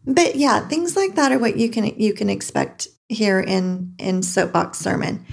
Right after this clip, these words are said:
I also wanna add that my opinions are just that. They're opinions. We're all entitled to 'em. They don't have to be the same as yours.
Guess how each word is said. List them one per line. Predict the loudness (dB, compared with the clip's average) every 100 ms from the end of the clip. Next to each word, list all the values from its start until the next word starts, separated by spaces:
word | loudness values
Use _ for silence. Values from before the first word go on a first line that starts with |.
| -18 -20 -20 -20 0
I | 4
also | 4 2 0 0
wanna | 2 0
add | 0 0 0 -2 0
that | 2 2 -2 -12 -14 _ _ -4
my | 2 4 4 2 0
opinions | -2 -4 -4 0 2 2 2 0 -4 -10 -14 -18 _ _
are | 0 2
just | 2 0 0
that. | 0 0 -4 -18 _ _ _ -2
They're | -2
opinions. | 0 0 0 0 0 -4 -6 -20 _ _ _ _ -4
We're | 2
all | 4 2
entitled | 0 0 0 0 -2
to | -6 -6
'em. | -8 _ _ _ _ -4
They | 0
don't | 0 2
have | 0 0
to |
be | 0
the | -2
same | -2 -2 0
as | 0
yours. | 0 0 -2 -8